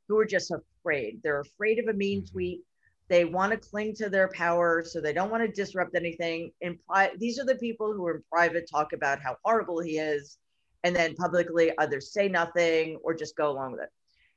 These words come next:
Speaker 1: And then there are the people like Mitch McConnell and Bill Barr. Uh, and one of the fascinating things about Donald is, yes, he appeals to weak people whom he can use, but he also is somebody who, because of his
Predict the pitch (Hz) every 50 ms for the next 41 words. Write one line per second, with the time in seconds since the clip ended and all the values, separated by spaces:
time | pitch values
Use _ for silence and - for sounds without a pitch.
0 | _ _ 226 240 262 277 285 294 294 285 294 285 233 233 254 247 226 226 208 202
1 | 196 190 196 190 185 180 185 185 185 175 180 185 170 165 165 170 165 165 160 156
2 | 143 151 151 151 147 113 127 127 120 - - - _ _ _ _ _ _ _ _
3 | _ _ _ _ _ _ - - - - - 175 180 175 175 175 170 165 - 196
4 | 190 208 214 233 269 330 330 - 277 214 - - 185 175 180 175 - 190 185 185
5 | 175 180 165 156 180 170 156 151 - 160 160 151 151 151 220 226 202 180 165 147
6 | 170 165 - 180 165 151 - 175 180 170 170 - 226 247 240 240 240 - 202 180
7 | 202 208 202 - 214 202 202 190 185 180 180 175 175 170 - _ _ _ _ _
8 | _ _ _ _ _ _ 208 220 208 190 160 - 196 233 330 339 320 - 254 202
9 | 175 147 139 117 92 82 - 214 233 - - _ _ _ _ _ _ _ _ _
10 | - 240 233 208 190 202 196 - - _ _ _ _ _ _ _ _ 233 254 262
11 | - - - _ - 196 226 269 349 370 - - 220 214 185 175 170 170 170 170
12 | 165 - - 196 180 - - 196 185 185 180 180 175 175 175 175 175 170 170 170
13 | 170 156 - 196 180 185 175 170 170 165 165 165 156 165 175 175 202 185 170 170
14 | 190 170 156 185 175 170 170 165 160 160 -